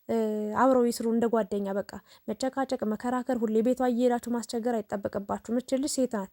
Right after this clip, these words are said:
መንከባከብ እንጂ ጥሩ ጓደኝነት መስጠት፣ ጥሩ ጊዜ አብሮ ማሳለፍ እንጂ እየሄዳችሁ አንዴ ቡሪክ፣ አንዴ፣ እ፣ ፉፉ እያላችሁ መከራዋን፣ ስቃይዋን አታብዙ እላለሁ። እ፣ ፍቅርዬ ዛሬ ትክክለኛ ውሳኔ ነው የወሰንሽው። በጣም ደክሞሻል፣ በጣም ሰልችቶሻል፣ በጣም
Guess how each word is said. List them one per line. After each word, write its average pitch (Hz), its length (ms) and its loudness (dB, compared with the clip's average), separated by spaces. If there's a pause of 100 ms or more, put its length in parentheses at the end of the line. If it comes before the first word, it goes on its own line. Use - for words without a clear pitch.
(240)
መንከባከብ 240 580 2
እንጂ 240 160 0 (340)
ጥሩ 247 140 0 (500)
ጓደኝነት 233 640 0
መስጠት፣ 226 380 -6 (120)
ጥሩ 247 140 -2 (480)
ጊዜ 233 180 -2
አብሮ 240 240 2
ማሳለፍ 220 480 -4
እንጂ 240 220 -4
እየሄዳችሁ 240 540 0
አንዴ 220 240 0
ቡሪክ፣ 285 300 -2
አንዴ፣ 226 220 0 (640)
እ፣ 220 220 -2
ፉፉ 226 220 -8 (100)
እያላችሁ 214 540 0 (100)
መከራዋን፣ 220 480 0
ስቃይዋን 220 420 -4
አታብዙ 208 480 -6
እላለሁ። 208 340 2 (400)
እ፣ 214 80 -4 (160)
ፍቅርዬ 247 400 -2
ዛሬ 226 240 2
ትክክለኛ 233 500 0
ውሳኔ 214 300 -4
ነው 202 140 -2
የወሰንሽው። 208 420 -4
በጣም 262 260 0
ደክሞሻል፣ 220 520 -4
በጣም 247 300 -2
ሰልችቶሻል፣ 214 600 -6
በጣም 262 320 0